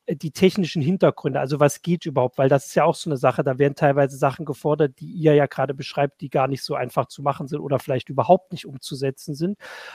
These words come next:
Äh, und bei diesem Punkt waren wir eben. Äh, und jetzt kommt hier, äh, eine Frage auf Twitch, warum man da noch drüber diskutiert, weil es ja schon mit überzeugenden Argumenten vom Tisch ist.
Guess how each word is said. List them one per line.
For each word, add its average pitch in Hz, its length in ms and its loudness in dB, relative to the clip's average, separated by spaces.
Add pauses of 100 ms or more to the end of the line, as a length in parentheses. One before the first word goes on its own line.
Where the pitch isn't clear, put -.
(160)
Äh, 156 220 4
und 156 480 0
bei 147 240 4
diesem 170 300 -2
Punkt 151 360 -2
waren 170 300 6
wir 208 100 6
eben. 226 320 0 (360)
Äh, 180 180 2
und 170 160 -2
jetzt 170 240 4
kommt 185 240 2
hier, 175 340 4
äh, 156 140 0
eine 170 280 2
Frage 165 280 4
auf 151 100 2
Twitch, - 400 -8
warum 160 220 2
man 151 100 2
da 151 140 4
noch 147 100 0
drüber 147 260 -4
diskutiert, 196 540 0
weil 160 160 6
es 156 140 -2
ja 156 100 2
schon 156 220 -2
mit 151 120 -4
überzeugenden 175 680 0
Argumenten 151 580 -2
vom 160 240 -4
Tisch - 320 -2
ist. 131 340 -10